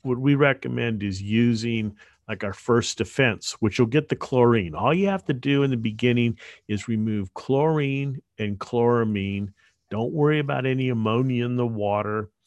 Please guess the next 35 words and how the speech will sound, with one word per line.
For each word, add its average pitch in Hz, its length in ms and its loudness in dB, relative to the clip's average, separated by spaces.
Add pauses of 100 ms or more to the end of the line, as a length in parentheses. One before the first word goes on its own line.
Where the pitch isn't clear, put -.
(520)
And 107 720 -4 (500)
it 135 200 -4
also 110 320 0
has 104 280 -2
a 95 40 -10
fish - 320 0
conditioner, 107 680 -2
so 107 200 -8
it 98 100 -12
can 92 120 -10
help 101 240 -6
with 92 120 -8
the 95 80 -12
fish 110 400 -4
and 95 100 -6
some 98 220 -6
vitamins. 107 720 -4 (440)
Um, 98 320 -12 (240)
and 107 180 -4
use 113 340 2
that, 120 420 -2
and 101 120 -4
it 110 100 -4
will 104 120 -4
not 107 260 -4
harm 104 720 -6
the 92 80 -12
bacteria. 92 720 -12 (240)
Relying 127 720 -6 (100)
on 104 320 -8 (380)
chemicals 107 880 -2 (300)
during 120 260 0
the 113 80 -6
cycling 123 540 -8
process 107 800 -6